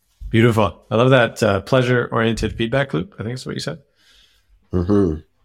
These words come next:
Speaker 1: Yeah, I can, uh, I can really see that, um, in action. And, you know, I could share a little bit on, on my end in my partnership as well. Like, we, we often have this dance of, I would say,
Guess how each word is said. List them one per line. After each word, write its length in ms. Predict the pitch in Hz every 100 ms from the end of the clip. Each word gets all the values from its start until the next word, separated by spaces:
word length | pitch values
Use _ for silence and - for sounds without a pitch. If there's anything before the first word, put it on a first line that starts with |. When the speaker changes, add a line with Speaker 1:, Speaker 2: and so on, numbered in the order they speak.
| _
Speaker 1:
Yeah, 280 | 107 101 90 - _ -
I 120 | -
can, 200 | 95 104
uh, 160 | 98 95
I 80 | 95
can 140 | 110
really 220 | 107 107
see 180 | 101 -
that, 420 | 101 90 - - - -
um, 420 | 101 92 90 92
in 80 | 95
action. 480 | 95 95 - - 123 _ -
And, 300 | 98 95 90 _ _ - - - - - _ _ _ - -
you 100 | -
know, 100 | 113
I 140 | 113 113
could 140 | 120
share 160 | - 123
a 60 |
little 160 | 120 117
bit 120 | 120
on, 300 | 120 110 110
on 140 | - 120
my 160 | 113
end 120 | 113 110
in 100 | 104
my 200 | 104 104
partnership 540 | 120 113 110 107 92 _ -
as 180 | 113 98
well. 220 | 113 110
Like, 280 | 107 104 -
we, 600 | 113 110 110 107 110 - _ _ _ _ _ _ _
we 180 | - 117
often 300 | 113 113 120
have 160 | 110 107
this 160 | 107
dance 480 | 92 107 107 107 -
of, 600 | - 104 101 101 95 - _ _ _ _ _ - - -
I 80 |
would 140 | 117 110
say, 500 | - 117 113 113